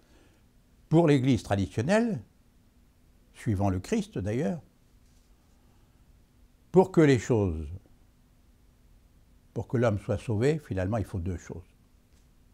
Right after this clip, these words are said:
Il faut la grâce, mais il faut aussi que la grâce rencontre la nature.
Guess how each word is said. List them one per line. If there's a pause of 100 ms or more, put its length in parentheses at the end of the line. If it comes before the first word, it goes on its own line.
(1200)
Il
faut
la
grâce,
mais
il
faut
aussi
que
la
grâce
rencontre
la
nature.